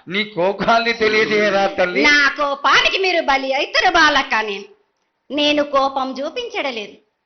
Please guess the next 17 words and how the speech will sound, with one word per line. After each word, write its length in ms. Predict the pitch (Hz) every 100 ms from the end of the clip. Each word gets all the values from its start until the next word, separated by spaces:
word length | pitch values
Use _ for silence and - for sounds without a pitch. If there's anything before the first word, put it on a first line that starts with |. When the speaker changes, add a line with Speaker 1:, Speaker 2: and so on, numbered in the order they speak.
| _ _ _ _ 285
Speaker 2:
నేను 380 | 359 339 330 294
కోరుకుంటున్నాను. 1000 | 285 277 285 294 294 339 415 605 349 294
నేను 380 | 240 - - _ _ _ _ 285
నా 320 | 330 311 285
బాల 380 | 277 269 254 254
బాలికలందరినీ 840 | 254 339 - 330 285 269 247 247
కాదు, 240 | 233 214
మీ 240 | 233 240 220
అందరినీ 440 | 220 214 202 214
కూడా 240 | 214 269 370
నేను 320 | 320 269 - _ _ - -
నా 280 | 269 269 254
కడుపులో 480 | 254 220 220 226 208
పెట్టి 280 | 233 -
కాపాడుకుంటున్నాను 1000 | 381 285 247 220 233 415 339 311 285 254 220
నేను. 140 | 185 - _ -
కానీ 480 | 247 240 302 339